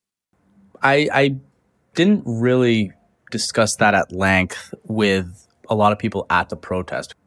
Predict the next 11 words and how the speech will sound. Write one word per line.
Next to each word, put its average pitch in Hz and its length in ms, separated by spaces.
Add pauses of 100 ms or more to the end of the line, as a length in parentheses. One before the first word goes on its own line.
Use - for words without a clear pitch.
But 131 100
I 135 100
did 175 260
speak 196 340
with, 151 640
for 123 140
example, 110 560
Sam 113 400
Namura, 95 500 (340)
who 127 300
is, 110 560